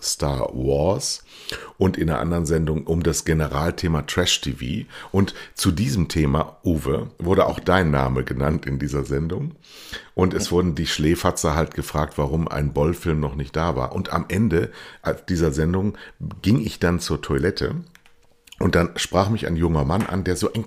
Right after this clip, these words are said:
ganz, ganz typischer, den ich mir so vorstelle, ein Lehrer aus Bonn,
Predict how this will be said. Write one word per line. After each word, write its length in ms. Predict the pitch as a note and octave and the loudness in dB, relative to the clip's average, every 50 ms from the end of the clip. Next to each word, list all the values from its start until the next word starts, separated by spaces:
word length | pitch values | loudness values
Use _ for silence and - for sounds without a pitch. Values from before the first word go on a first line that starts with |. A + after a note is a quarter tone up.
| - - | -6 -4
ganz, 400 | - - - E3+ D#3 - - - | -2 -2 -2 0 -2 -2 -2 -2
ganz 460 | - C3+ C#3+ C#3+ C#3+ - - - - - | -2 -2 -2 -2 -4 -6 -8 -10 -10 -6
typischer, 540 | - - F3 E3+ E3+ C#3 B2+ - - B2 A2+ - - - - - | -2 -2 -2 0 0 -2 0 0 0 0 -2 -2 -8 -12 -4 -2
den 140 | A2 G#2+ - | 0 0 0
ich 180 | - A#2 - C3+ | -2 -4 0 2
mir 140 | C3 A#2+ | 2 2
so 300 | G2 F#2+ F#2+ G#2 B2+ G3 | 2 2 4 6 6 6
vorstelle, 560 | - - - G#2 G2+ G2 - - E2 D#2 D#2+ C#2+ | 4 0 -2 0 0 0 0 0 0 0 0 0
ein 140 | D2 D#2 | 0 0
Lehrer 460 | D#2 D#2+ F#2 A2 A#2+ B2 G2+ G2+ - - | 2 2 4 4 4 4 4 2 2 2
aus 260 | - D#2 D2+ - - | 2 0 -2 -4 -6
Bonn, 480 | - - F2 F2 G2 C#3 E3+ F3 - | 0 2 4 6 6 4 2 0 -2